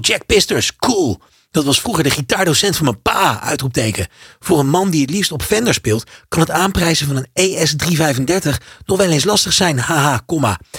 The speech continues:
Hoewel ik het wellicht het meest veelzijdige, tussen haakjes, traditionele model vind dat er bestaat. En als je dan een E S drie vijfendertig moet kiezen, zijn er wat mij betreft die uit achtenvijftig en negenenvijftig het allergaafst. Long pickguard,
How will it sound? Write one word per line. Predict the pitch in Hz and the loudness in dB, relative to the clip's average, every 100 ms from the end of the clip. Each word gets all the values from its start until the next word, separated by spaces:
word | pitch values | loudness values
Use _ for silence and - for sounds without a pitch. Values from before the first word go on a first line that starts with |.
| - - | -18 -12
Hoewel | - 208 220 226 | -2 2 4 2
ik | 185 | 0
het | 143 | 0
wellicht | 131 143 180 - _ - - | 0 0 -2 -6 _ -20 -12
het | - | -8
meest | 113 127 202 202 - | -2 0 0 0 -2
veelzijdige, | 156 180 226 170 165 139 196 180 | 0 2 4 4 2 0 -2 -4
tussen | - 113 117 | -2 0 0
haakjes, | 117 107 98 - | 0 -2 -2 -2
traditionele | 160 175 165 147 143 160 131 101 | 0 0 0 0 2 2 0 -2
model | 113 110 170 180 | -2 0 0 0
vind | 107 110 - | -2 -4 -2
dat | 123 | -2
er | 135 | 0
bestaat. | 156 - 226 101 - _ _ - - - - | 0 0 0 0 -6 _ _ -20 -18 -18 -12
En | - 147 | -6 -2
als | 185 | 0
je | 214 | 2
dan | 196 185 | 0 0
een | 156 | 0
E | - 190 | 2 2
S | 139 | 2
drie | 160 196 | 0 0
vijfendertig | 196 185 156 170 151 | 2 2 2 0 0
moet | 135 - | -6 -2
kiezen, | 185 196 254 - - | 0 0 -4 -12 -16
zijn | - 131 202 | -2 0 2
er | 208 | 2
wat | 131 | 0
mij | 202 330 | 0 0
betreft | 190 160 151 - _ _ | 0 0 0 -2 _ _
die | - 147 139 | -4 -4 0
uit | 135 - | -2 -4
achtenvijftig | - - 202 156 139 135 147 - | -2 0 0 2 0 0 -4 -6
en | - 107 113 | -2 0 2
negenenvijftig | 135 202 175 139 127 120 117 | 2 2 0 0 0 -2 -6
het | - _ | -12 _
allergaafst. | - 160 170 165 165 151 185 165 - - _ _ - _ | -2 0 2 2 0 2 0 0 -2 -6 _ _ -20 _
Long | - 120 104 92 | -4 0 0 0
pickguard, | 135 120 - 127 127 | -2 -2 0 0 0